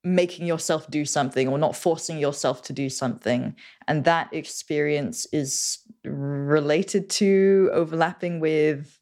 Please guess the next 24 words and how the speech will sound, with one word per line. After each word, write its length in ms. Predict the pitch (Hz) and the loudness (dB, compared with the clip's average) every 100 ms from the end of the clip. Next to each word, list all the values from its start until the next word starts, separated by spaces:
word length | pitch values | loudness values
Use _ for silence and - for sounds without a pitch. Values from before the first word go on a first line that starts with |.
| _ _ _ | _ _ _
non-doing, 760 | 147 135 139 135 127 123 127 120 | -8 -6 -4 0 0 0 -2 -4
I 80 | 143 | -6
think. 480 | - - - - - _ _ _ _ _ - | -4 -6 -6 -12 -20 _ _ _ _ _ 0
A-, 120 | - | 2
as 220 | 175 196 | 2 0
in, 140 | 180 175 | -2 -2
I 80 | 175 | 0
think 320 | 185 175 - | -2 -2 -2
the 360 | 165 165 156 - | 2 4 4 4
ultimate 640 | 170 165 175 160 147 - _ _ _ _ _ - | 2 0 -4 -2 -2 -4 _ _ _ _ _ -20
version 460 | 135 185 196 180 170 | 0 2 2 -2 -8
of 140 | 147 | -8
non-doing 720 | 143 135 139 135 135 135 135 - | -6 -6 -2 0 0 0 -2 0
is 380 | 151 135 - - | 0 -2 -8 -4
sort 180 | - 170 | 2 2
of 140 | 170 - _ _ _ _ _ _ - | 0 -8 _ _ _ _ _ _ -2
complete 360 | 220 269 294 | 0 0 2
non-doing 540 | 220 208 214 180 175 170 | 2 4 4 4 2 0
is 240 | 180 151 | -2 -2
the 80 | 165 | 0
same 340 | - 180 170 - | 2 2 2 2
as 360 | 156 156 147 | 2 2 -2
complete 360 | - 175 170 143 | -4 -2 0 0
non-coercion, 880 | 147 143 - 143 117 - - 165 | 0 0 0 2 2 0 -6 -10